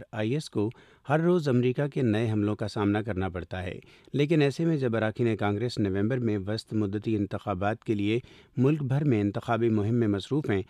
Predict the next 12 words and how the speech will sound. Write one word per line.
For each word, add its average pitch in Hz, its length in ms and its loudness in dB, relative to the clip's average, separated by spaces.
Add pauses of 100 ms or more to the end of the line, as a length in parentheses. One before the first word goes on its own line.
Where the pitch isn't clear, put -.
(280)
واشنگٹن 120 640 2
معمول 110 400 2
کے 127 140 -2
برخلاف 104 480 0 (360)
اس 147 180 -2
بارے 131 240 4
میں 143 120 2
خاموشی 120 680 0
اختیار 104 360 -2
رکھے 98 280 -6
ہوئے 92 260 -4
ہے۔ 98 200 -8